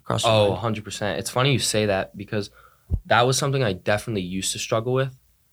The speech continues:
Speaker 2: Um, now, not as much. And again, like, I, I gotta give glory to God for that because, like, that's all him. Um, especially just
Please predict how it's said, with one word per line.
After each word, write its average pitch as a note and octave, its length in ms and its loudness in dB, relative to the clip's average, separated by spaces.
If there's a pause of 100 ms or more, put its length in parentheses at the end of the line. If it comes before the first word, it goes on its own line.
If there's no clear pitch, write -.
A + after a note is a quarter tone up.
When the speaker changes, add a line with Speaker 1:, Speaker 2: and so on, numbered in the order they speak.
(400)
Speaker 2:
Um, G2 460 -2 (420)
now, G#2+ 500 0
not D3 200 -2
as G#2 120 -4
much. F#2+ 520 -6 (760)
And A#2+ 140 0
again, A2+ 400 0
like, G2+ 160 -4 (160)
I, F#2+ 300 -4
I G#2+ 40 0
gotta A2+ 260 0
give A2 200 -6
glory G#2 240 -2
to F#2+ 60 -4
God F#2 340 -2
for - 100 -12
that F2 280 -6
because, F#2+ 540 -6 (580)
like, G2 240 -2
that's G2 260 0 (320)
all F#2+ 200 2
him. F#2+ 340 -4 (640)
Um, F2+ 460 0 (840)
especially A#2 520 0
just A2 260 -2